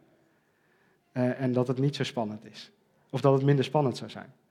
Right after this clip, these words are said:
En tegelijkertijd, de andere weerszijde, is het echt bizar. We wonen gewoon in een klooster. We, met een, met een gigantische kloostertuin daarachter.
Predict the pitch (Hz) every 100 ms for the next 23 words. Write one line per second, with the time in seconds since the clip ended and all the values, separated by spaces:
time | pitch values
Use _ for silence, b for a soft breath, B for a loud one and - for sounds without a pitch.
0 | b b b b b b b b b 143
1 | 139 - 156 180 - 151 180 - 151 139
2 | 135 - 123 131 156 147 135 131 135 139
3 | B B B _ - 143 - - 131 127
4 | 127 165 98 110 - 120 120 143 151 143
5 | 135 139 135 135 151 160 160 - - -
6 | - b b b b b - 135 139 127
7 | 127 135 127 151 - b b b - 131
8 | 120 135 - 160 147 139 127 - 147 147
9 | - - 104 - _ _ _ 120 107 -
10 | -